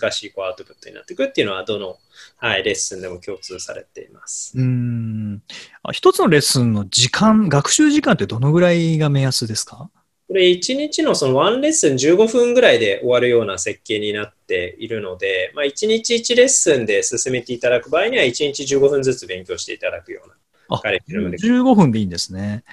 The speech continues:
Speaker 1: そうですね。ただ、
Speaker 2: うん。
Speaker 1: もっとやれるよっていう方は、一日のその、あの、カリキュラムレッスン数を二レッスンとか三レッスンとかに増やしていただくことはできますので、
Speaker 2: うんうんうん。
Speaker 1: そこは、あの、それぞれの方にパーソナライズした形のカリキュラムが組まれるようになっ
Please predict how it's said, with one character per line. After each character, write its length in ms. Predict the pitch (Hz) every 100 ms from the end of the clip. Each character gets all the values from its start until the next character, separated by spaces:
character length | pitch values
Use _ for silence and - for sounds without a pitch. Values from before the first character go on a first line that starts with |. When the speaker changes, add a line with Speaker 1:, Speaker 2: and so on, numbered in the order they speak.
| -
Speaker 1:
そ 80 | 202
う 20 |
で 40 | 143
す 120 | 107
ね。 220 | 95 95
た 140 | - -
だ、 400 | 202 131 120 110
Speaker 2:
う 40 | 240
ん。 20 |
Speaker 1:
も 80 | 277
っ 60 |
と 100 | 226
や 140 | 151 143
れ 100 | 160
る 80 |
よ 140 | 175 180
っ 120 | 180
て 120 | 139
い 20 |
う 60 | 117
方 260 | 120 110 117
は、 240 | 101 92
一 220 | 127 143
日 260 | 135 131 135
の 140 | 95
そ 120 | 85
の、 200 | 98 92 _ _
あ 180 | 120 104
の、 180 | 101 92
カ 120 | 123
リ 100 | 117
キ 80 | 123
ュ 40 |
ラ 60 | 117
ム 100 | 117
レ 80 | 113
ッ 20 |
ス 180 | - 127
ン 80 |
数 140 | 110 104
を 140 | 101
二 120 | 110
レ 100 | 117
ッ 20 | 117
ス 180 | -
ン 60 | 98
と 80 | 92
か 100 | 95
三 240 | 113 107
レ 60 | 104
ッ 20 |
ス 180 | - 101
ン 60 |
と 80 | 92
か 80 | 95
に 100 | 85
増 120 | 123
や 100 | 110
し 80 | -
て 80 | 104
い 80 | 90
た 100 | 90
だ 100 | -
く 60 |
こ 60 | -
と 140 | -
は 120 | - _ 117
で 100 | 107
き 140 | 101
ま 100 | 95
す 160 | - 92
の 100 | -
で、 100 | 156
Speaker 2:
う 20 |
ん 40 |
う 20 |
ん 20 | 131
う 40 |
ん。 200 | 135 127
Speaker 1:
そ 40 |
こ 60 | 123
は、 340 | 117 - 101 - - - -
あ 140 | 135
の、 100 | 120
そ 100 | 117
れ 80 | 131
ぞ 140 | 117 95
れ 100 | 92
の 120 | 90
方 260 | 95 95
に 80 | 92
パ 160 | 92 101
ー 20 |
ソ 140 | 104
ナ 100 | 98
ラ 160 | 95 82
イ 60 | 95
ズ 180 | 98
し 140 | - -
た 100 | 151
形 380 | 151 180 175 185
の 160 | 170
カ 180 | - 120
リ 80 | 92
キ 80 | 90
ュ 60 |
ラ 40 | 92
ム 80 |
が 140 | 92 - _
組 120 | 110
ま 80 | 98
れ 120 | 90
る 80 | 90
よ 100 | 92
う 40 |
に 40 |
な 80 |
っ 20 | 92